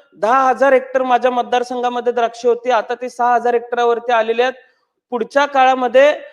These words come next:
द्राक्ष शोधायला सुद्धा सापडायची नाहीत अशी परिस्थिती निर्माण होईल. आपण द्राक्ष धोरणाच्या बाबतीमध्ये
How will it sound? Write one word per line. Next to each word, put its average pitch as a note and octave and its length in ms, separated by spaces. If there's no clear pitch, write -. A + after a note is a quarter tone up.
द्राक्ष A#3 400
शोधायला C#4 480
सुद्धा C#4+ 240
सापडायची B3+ 500
नाहीत C4 200
अशी A#3+ 160
परिस्थिती A#3+ 480
निर्माण A#3 380
होईल. C4+ 340
आपण D4 500
द्राक्ष B3+ 360
धोरणाच्या B3+ 520
बाबतीमध्ये B3 720